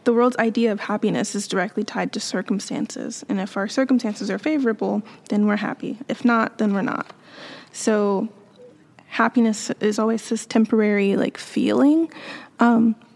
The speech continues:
and joy is something that is sustained. It's kind of, um, comparable to contentment,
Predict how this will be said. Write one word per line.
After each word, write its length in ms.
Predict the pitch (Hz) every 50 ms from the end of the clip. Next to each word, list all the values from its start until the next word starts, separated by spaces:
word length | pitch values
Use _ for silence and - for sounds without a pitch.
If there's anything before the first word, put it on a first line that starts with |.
| _ - - _ _ _ _ - - _ _ -
and 180 | - 247 233 214
joy 300 | - 226 226 226 240 254
is 140 | 247 240 -
something 340 | - 233 220 - 220 214
that 200 | 214 - - -
is 460 | - - - - - 226 - - - - _ _ - -
sustained. 680 | - - - 233 - - - 208 202 202 101 98 -
It's 140 | 220 226 -
kind 240 | - - 226 110 110
of, 200 | 110 226 - - - - - - - - - - -
um, 420 | 214 208 190 185 185 - 240 226 - - _ _ _ _ _ _ _ _ _ _ _ _ _ _ _ _ _ _ _ _ - - _ - _ _ _ - -
comparable 520 | - 262 233 - 233 226 220 214 214 208 214
to 180 | - - - 196
contentment, 760 | - - 220 208 - - 196 196 - 269 269 277 294 330